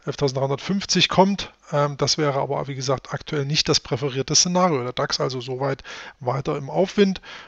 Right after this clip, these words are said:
und hier mit der Chance, eine weitere Performance zu erzielen. Obgleich, Obacht geben, eben August und September statistisch schwache Monate sind, ähm, von der Saisonalität her. Und das will ich nicht vorenthalten. Wie gesagt, das sieht hier nicht gut aus. Und aufgrund der bisherigen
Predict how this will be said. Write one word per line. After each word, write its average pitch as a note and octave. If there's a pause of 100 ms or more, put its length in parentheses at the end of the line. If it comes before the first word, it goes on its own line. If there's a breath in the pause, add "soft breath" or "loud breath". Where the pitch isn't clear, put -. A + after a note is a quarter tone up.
und D3
hier D#3+
mit D3
der C#3+
Chance, C#3+
eine C3
weitere C3
Performance C3
zu C#3+
erzielen. F#3
Obgleich, E3
Obacht F3
geben, D#3
eben E3+
August D3
und C#3+
September C#3
statistisch -
schwache C#3+
Monate F#3
sind, F3+ (460 loud breath)
ähm, D3+
von D3+
der C#3
Saisonalität C#3+
her. F3 (480 loud breath)
Und D3+
das C3+
will D3
ich C#3+
nicht C#3+
vorenthalten. D3
Wie C#3
gesagt, C#3
das C#3+
sieht D#3
hier D#3
nicht E3
gut G#3+
aus. G#3+ (560 loud breath)
Und D#3+
aufgrund D#3+
der D#3
bisherigen D#3